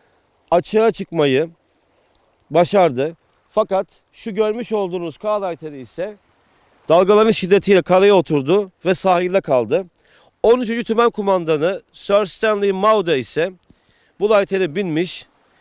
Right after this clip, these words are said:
ve daha sonra lighter'in karaya oturmasıyla beraber inmek zorunda kalmış ve yürüyerek tekke koyuna, e, gitmek zorunda kalmıştı. Fakat, e, şiltesini ve bavulunu unutmuştu.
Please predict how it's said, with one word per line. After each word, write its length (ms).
ve 100
daha 200
sonra 420
lighter'in 480
karaya 280
oturmasıyla 560
beraber 420
inmek 320
zorunda 260
kalmış 420
ve 220
yürüyerek 520
tekke 240
koyuna, 480
e, 220
gitmek 340
zorunda 240
kalmıştı. 640
Fakat, 440
e, 120
şiltesini 840
ve 420
bavulunu 460
unutmuştu. 680